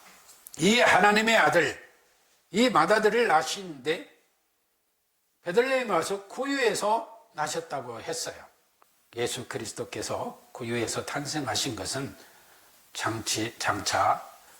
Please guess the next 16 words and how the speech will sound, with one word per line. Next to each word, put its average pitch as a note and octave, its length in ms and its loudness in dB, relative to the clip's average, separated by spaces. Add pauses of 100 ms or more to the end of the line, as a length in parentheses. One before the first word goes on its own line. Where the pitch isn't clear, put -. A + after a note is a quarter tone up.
(600)
자기 G#2+ 520 -2
백성 - 640 -2 (640)
또는 G#2 240 -6
자기 G#2 320 -4
고향에서 A#2+ 760 -2 (540)
배척을 G#2 720 -8
받게 G#2 380 -6
될 G#2 240 -6
것이라는 F#2+ 500 -6
것을 C3+ 420 -2 (440)
예고한 G2 420 -6
것이 F#2+ 200 -4
아닌가 F#2+ 440 0
하는 G2+ 220 -2
생각이 A2 600 -2 (260)
듭니다. F2+ 440 -8